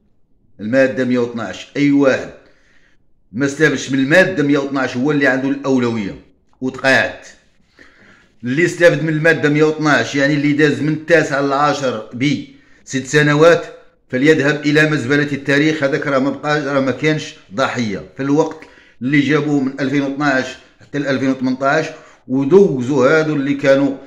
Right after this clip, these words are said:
استافدوا من المادة مية واثناش وترقاو بست سنوات، وترقاو أكثر من ربعة المرات. كانوا مدررين وغا مدررين، ما يعرفوا تا-، لا ي-، لا يعرفون كيف تحرر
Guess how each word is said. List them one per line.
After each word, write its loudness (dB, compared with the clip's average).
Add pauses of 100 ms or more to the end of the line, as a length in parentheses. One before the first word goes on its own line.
(140)
استافدوا 2
من -2
المادة -2
مية -2
واثناش -2 (280)
وترقاو 0
بست -8
سنوات، -2 (180)
وترقاو 0
أكثر -4
من -2
ربعة -2
المرات. -8 (840)
كانوا 0
مدررين 0 (800)
وغا -2
مدررين، 2 (100)
ما -4
يعرفوا 0
تا-، -4
لا -2
ي-، -2 (720)
لا 2
يعرفون 2 (400)
كيف -4
تحرر 0